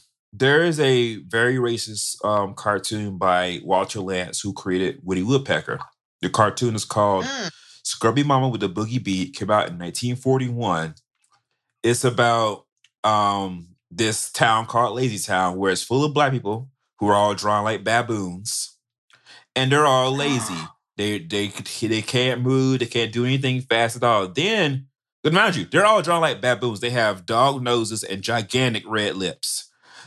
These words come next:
Speaker 1: Then
Speaker 2: Are
Speaker 1: this
Speaker 2: you kidding?
Speaker 1: No, no, it's dead serious. You can actually look, watch this on YouTube because it's in the public domain now. It's, they copyright, um, lapsed on it. But then all of a sudden, this beautifully drawn, light-skinned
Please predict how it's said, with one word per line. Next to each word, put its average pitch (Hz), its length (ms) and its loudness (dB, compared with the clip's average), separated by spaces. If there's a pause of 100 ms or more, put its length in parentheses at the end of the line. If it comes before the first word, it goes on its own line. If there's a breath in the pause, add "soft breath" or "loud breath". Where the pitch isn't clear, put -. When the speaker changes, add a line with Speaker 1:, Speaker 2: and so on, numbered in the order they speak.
Speaker 1:
Then 185 580 2 (140)
Speaker 2:
Are 254 200 6
Speaker 1:
this 359 180 4
Speaker 2:
you 539 200 2 (340)
kidding? 294 480 -2
Speaker 1:
No, 139 300 4
no, 117 180 -2
it's 87 260 -8
dead 110 240 -4
serious. 95 340 -6
You 123 60 -8
can 120 80 -8
actually 107 280 -4
look, 113 220 -6
watch 107 200 0
this 104 100 -6
on 98 160 -4
YouTube 113 300 -4
because 90 240 -6
it's 90 100 -8
in 92 80 -8
the 85 60 -10
public 101 260 -4
domain 101 380 -4
now. 69 260 -6
It's, - 320 -8
they 90 200 -2
copyright, 90 840 -2
um, 87 280 0
lapsed 90 400 -2
on 82 160 -2
it. - 100 -6 (400 loud breath)
But 113 160 6
then 196 300 2
all 151 160 6
of 143 80 -2
a 147 40 -4
sudden, 123 460 -2 (160)
this 180 500 2 (300)
beautifully 285 540 2
drawn, 170 640 4 (240)
light-skinned 170 580 0